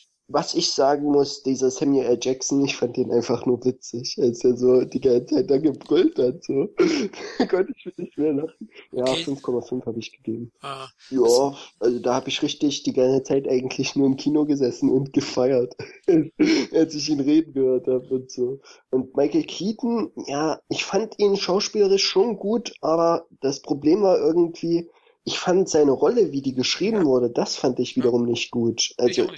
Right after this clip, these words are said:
Speaker 1: ich denk schon, dass Keaton daraus mehr gemacht hätte, wenn sie ihm eine bessere Rolle gegeben hätten.
Speaker 3: Ja, die
Speaker 1: Und
Speaker 3: war,
Speaker 1: ja,
Speaker 3: war nicht
Speaker 1: an
Speaker 3: gut.
Speaker 1: der Stelle war es einfach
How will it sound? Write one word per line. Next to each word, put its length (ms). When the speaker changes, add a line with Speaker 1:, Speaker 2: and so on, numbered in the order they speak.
Speaker 1:
ich 60
denk 220
schon, 280
dass 180
Keaton 380
daraus 400
mehr 340
gemacht 460
hätte, 360
wenn 220
sie 140
ihm 100
eine 100
bessere 380
Rolle 300
gegeben 500
hätten. 400
Speaker 3:
Ja, 220
die 120
Speaker 1:
Und 60
Speaker 3:
war, 280
Speaker 1:
ja, 80
Speaker 3:
war 100
nicht 220
Speaker 1:
an 100
Speaker 3:
gut. 80
Speaker 1:
der 160
Stelle 500
war 220
es 140
einfach 300